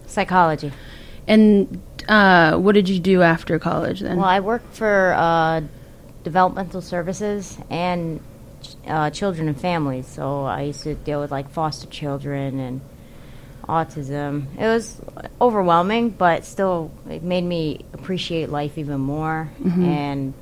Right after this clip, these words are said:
Speaker 1: alhamdulillah, it gave me more patience, more sabr. And, yeah, I did it for two and a half, two and a half years.
Speaker 2: Mm-hmm.
Speaker 1: And it was, it was worth it.
Speaker 2: How did you parlay that to what you're doing now?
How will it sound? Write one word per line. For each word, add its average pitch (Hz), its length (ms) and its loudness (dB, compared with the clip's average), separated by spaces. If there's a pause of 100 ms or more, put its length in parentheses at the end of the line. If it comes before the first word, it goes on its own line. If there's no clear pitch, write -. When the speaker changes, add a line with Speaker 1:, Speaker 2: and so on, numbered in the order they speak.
(640)
Speaker 1:
alhamdulillah, 143 500 -6
it - 500 -12
gave 170 160 0
me 160 120 -2
more 156 160 -2
patience, 151 680 -8 (640)
more 156 140 -8
sabr. 156 400 -6 (960)
And, 139 480 -6 (640)
yeah, 196 240 2
I 160 100 2
did 170 160 -2
it 175 60 -8
for 170 120 -6
two 180 280 -4
and 180 80 -2
a 180 60 -2
half, 180 220 -2 (220)
two 285 140 -4
and 302 80 0
a 294 40 2
half 294 200 2
years. 330 340 -6 (160)
Speaker 2:
Mm-hmm. 208 360 6 (440)
Speaker 1:
And 208 320 -6 (160)
it 214 80 -6
was, 226 300 -4
it - 120 -8
was 233 180 -6
worth 226 260 -8
it. 143 140 -10 (120)
Speaker 2:
How 233 200 2
did 233 160 4
you 220 120 0
parlay 220 400 4
that 202 200 4
to 226 100 2
what 208 200 2
you're 202 80 0
doing 190 300 2
now? 170 440 4